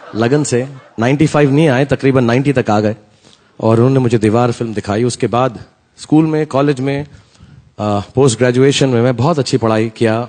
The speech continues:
फर्स्ट, सेकंड, थर्ड तक आता रहा, थोड़ा शो ऑफ कर रहा हूँ। लेकिन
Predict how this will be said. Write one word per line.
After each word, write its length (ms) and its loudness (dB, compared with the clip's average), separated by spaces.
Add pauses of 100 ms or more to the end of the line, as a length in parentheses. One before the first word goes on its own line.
(100)
फर्स्ट, 260 -2
सेकंड, 240 -4
थर्ड 280 0
तक 120 -2
आता 160 -2
रहा, 120 0
थोड़ा 200 0
शो 180 0
ऑफ 120 -2
कर 120 -2
रहा 100 0
हूँ। 140 -8 (1120)
लेकिन 340 0